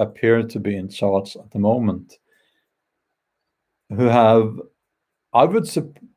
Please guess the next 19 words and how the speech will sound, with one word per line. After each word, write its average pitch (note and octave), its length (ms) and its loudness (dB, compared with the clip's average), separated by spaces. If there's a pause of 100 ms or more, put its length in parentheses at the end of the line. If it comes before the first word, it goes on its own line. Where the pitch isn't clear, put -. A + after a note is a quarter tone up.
(120)
I D#3+ 100 4
would G3 200 0
be D#3 100 2
surprised A2+ 640 0
if A2+ 160 -8
they A2 140 -2
are G#2 140 0
not G2+ 160 -4
sociopaths. - 880 -10 (1900)
The B2 240 0
way C#3 320 2
they C#3+ 240 2
are A#2 520 4
wording A#2 680 0
themselves G2 800 -4
when A2 220 -6
they A2 140 0
are G2+ 320 0
off A2 240 -4